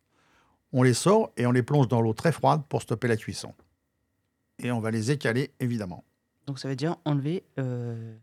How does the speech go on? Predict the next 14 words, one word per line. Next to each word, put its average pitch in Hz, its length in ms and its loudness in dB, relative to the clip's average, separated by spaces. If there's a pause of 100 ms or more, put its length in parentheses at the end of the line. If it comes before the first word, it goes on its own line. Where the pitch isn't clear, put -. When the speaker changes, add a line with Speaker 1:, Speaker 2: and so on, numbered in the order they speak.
(580)
Speaker 2:
la 160 80 0
coquille. 147 320 -2
Speaker 1:
La 110 160 -4
coquille. - 340 -6 (1500)
Donc 139 180 2
on 147 80 6
va 131 120 6
déchirer 175 460 0
grossièrement 135 560 4
le 113 140 4
pain 185 380 0
à 139 120 4
la 117 120 4
main 156 220 0